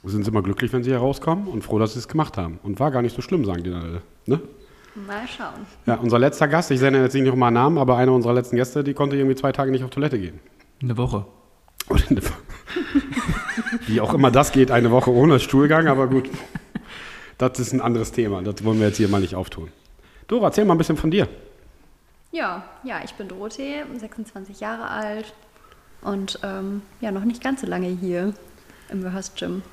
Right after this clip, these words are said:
Speaker 1: Okay. Stimmt. Du bist ja quasi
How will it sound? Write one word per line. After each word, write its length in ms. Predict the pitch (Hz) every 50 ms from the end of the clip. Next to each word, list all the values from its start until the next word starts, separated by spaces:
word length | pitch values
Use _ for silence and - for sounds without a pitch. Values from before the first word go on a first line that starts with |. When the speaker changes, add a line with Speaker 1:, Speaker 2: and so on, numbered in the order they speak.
| - - - 220 208 - -
Speaker 1:
Okay. 300 | 156 151 - 123 143 196 - - - - - - - - - - - - - - - - - - -
Stimmt. 340 | - - - 277 277 262 - - - - - - - - - - - - - - - - - - - - - - - -
Du 100 | - 131
bist 220 | 104 131 165 160 -
ja 80 | 156 -
quasi 760 | - 139 139 143 147 131 139 143 143 143 139 139 139 - -